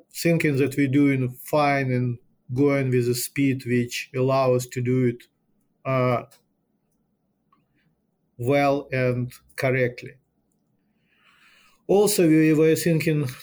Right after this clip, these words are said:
pretty good because back in two thousand seventeen, we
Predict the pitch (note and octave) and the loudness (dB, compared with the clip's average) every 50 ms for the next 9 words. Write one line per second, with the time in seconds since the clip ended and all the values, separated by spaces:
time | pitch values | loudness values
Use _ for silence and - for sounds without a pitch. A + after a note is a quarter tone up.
0 | - - - C3+ D3 C#3+ D3 - D3 C3 C#3 E3+ F3+ D#3+ - C#3 D3 C#3 - D3 | -14 -6 -2 0 0 0 0 0 0 2 2 2 2 2 2 0 -2 0 0 0
1 | C#3+ C#3 C3+ B2+ C3 B2+ C#3 C#3 C3 - C3+ B2+ B2+ C#3+ C3 B2+ C3+ C3+ C#3 C3 | 0 0 -2 -2 -2 -2 -2 0 -2 -4 -4 -4 -4 -4 -4 -2 0 0 0 0
2 | B2+ C3 B2+ B2+ - C3+ C3+ C3+ B2+ B2+ B2+ D#3 D#3 D3+ C#3+ C3 B2+ C3 C3 B2+ | -2 -2 -4 -4 -4 -2 -2 -2 -4 -4 -2 -2 -2 0 0 0 0 2 2 2
3 | B2 | 0